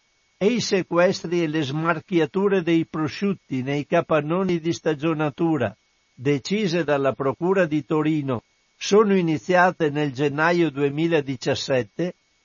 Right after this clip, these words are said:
significa che una quantità rilevante di cosce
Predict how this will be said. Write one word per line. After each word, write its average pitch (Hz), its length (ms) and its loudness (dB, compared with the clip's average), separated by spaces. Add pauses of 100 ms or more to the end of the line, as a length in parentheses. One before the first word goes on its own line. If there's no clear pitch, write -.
(140)
significa 190 840 -2
che 151 120 -4
una 151 280 -2
quantità 160 640 0
rilevante 160 800 2
di 143 180 -6
cosce 170 600 0